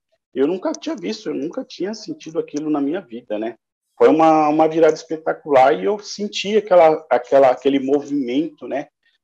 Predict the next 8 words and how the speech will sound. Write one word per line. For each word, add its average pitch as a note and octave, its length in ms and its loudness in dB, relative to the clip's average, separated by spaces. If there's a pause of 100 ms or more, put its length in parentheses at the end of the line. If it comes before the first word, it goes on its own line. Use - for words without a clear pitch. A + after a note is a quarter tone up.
(120)
de, A2+ 1500 -8 (1300)
de, D#3 640 0 (340)
de E3 80 -6
mudança E3+ 680 4
na A#2 100 0
minha G#2+ 240 -2
vida, G2+ 400 -4
né? A#2 180 -6